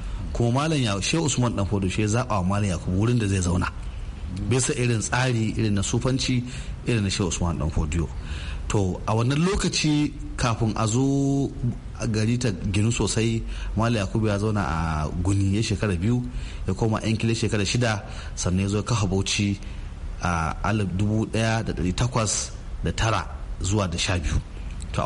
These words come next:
wannan lokaci ya fara yaƙe-yaƙe. Amma a lokacin akwai wasu jarumawa da su kudancin daular Usmaniya, wato Jukunawa kenan, daular Kwararrafa. A wannan yadda fafinsa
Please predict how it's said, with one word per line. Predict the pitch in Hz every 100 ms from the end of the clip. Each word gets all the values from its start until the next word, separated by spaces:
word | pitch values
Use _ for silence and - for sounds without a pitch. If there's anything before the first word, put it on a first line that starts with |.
| 85
wannan | 92 110
lokaci | 127 101 -
ya | 98
fara | 98 92
yaƙe-yaƙe. | 78 76 80 76 87 - - - - - -
Amma | 87 95 110 113 - -
a | 92
lokacin | 101 127 123 123 127 117 -
akwai | 85 - 110 113
wasu | 110 123 117 113
jarumawa | 113 123 127 127 123 123 123
da | 113
su | -
kudancin | 110 107 104 110
daular | 117 113
Usmaniya, | - 87 85 82 95 95 - - - - - - -
wato | 85 90
Jukunawa | 80 - 107 104 107 107
kenan, | 87 76 - - - -
daular | 107 104
Kwararrafa. | 92 82 87 82 71 57 - - - -
A |
wannan | 92 117 139
yadda | 135
fafinsa | 120 104 104 92 87